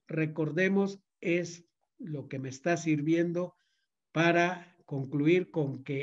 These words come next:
el contrabando floreció en esto por estas razones. Recordemos el sistema económico que prevalecía en Europa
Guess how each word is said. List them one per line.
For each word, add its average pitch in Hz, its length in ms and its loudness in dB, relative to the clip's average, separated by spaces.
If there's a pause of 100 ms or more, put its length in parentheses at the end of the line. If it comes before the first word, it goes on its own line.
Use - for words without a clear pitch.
(120)
el 139 200 -10
contrabando 143 840 -4
floreció 139 800 -6
en 143 160 -6
esto 180 480 -4 (240)
por 165 180 2
estas 190 400 2
razones. 117 720 -12 (680)
Recordemos 190 920 6
el 190 140 4
sistema 247 520 2
económico 214 800 2
que 151 200 -2 (100)
prevalecía 156 1120 2 (440)
en 135 200 -4
Europa 196 800 0